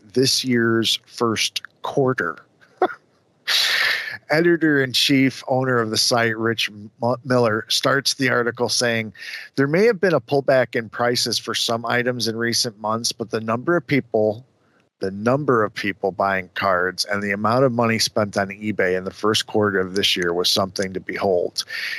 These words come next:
And indeed, it really is. The article goes on to say that,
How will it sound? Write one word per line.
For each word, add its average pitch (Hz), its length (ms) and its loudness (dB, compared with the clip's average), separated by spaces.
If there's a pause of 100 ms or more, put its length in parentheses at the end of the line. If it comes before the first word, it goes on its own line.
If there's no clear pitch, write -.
(140)
And 135 120 2
indeed, 123 640 2 (220)
it 110 260 -2
really 107 360 2
is. 98 340 0
The 113 180 0
article 113 380 0
goes 113 340 2
on 113 260 2
to 113 60 0
say 101 340 2
that, 98 360 0